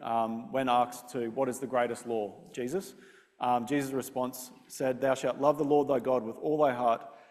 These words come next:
and with all thy soul, and with all thy mind. This is the first and great commandment,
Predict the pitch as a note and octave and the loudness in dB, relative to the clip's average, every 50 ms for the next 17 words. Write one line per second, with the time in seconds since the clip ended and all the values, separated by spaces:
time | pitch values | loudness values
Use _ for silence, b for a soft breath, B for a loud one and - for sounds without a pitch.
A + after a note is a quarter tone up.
0 | B B B - C3+ C3+ A#2+ - D#3 C#3+ C#3+ C3+ D3 C#3 B2+ - - D3 A#2+ A#2 | B B B -6 -6 -6 -4 0 2 4 6 8 8 6 6 4 0 0 2 2
1 | A2 G#2+ A#2 - C3 B2 A#2 - C#3+ C3 B2 C3 C3 B2 A#2 A2+ A2 A2 G#2+ G#2+ | 0 -2 -4 -6 -6 -6 -4 -2 0 0 2 2 2 0 0 -2 -2 -2 -4 -4
2 | G#2 - B B B B B B - D3+ C3 D3+ C#3 B2+ B2+ - - C#3+ C#3 C#3 | -8 -14 B B B B B B -2 -2 -2 -2 -4 -4 -6 -2 2 4 4 4
3 | C3+ C#3 C#3 B2 C#3 C3+ C3 C3 - B2 A#2+ A#2 A#2 A2 G#2 G#2+ - - | 4 2 0 0 2 2 2 0 -2 -4 -2 -2 -2 -2 -4 -8 -12 -14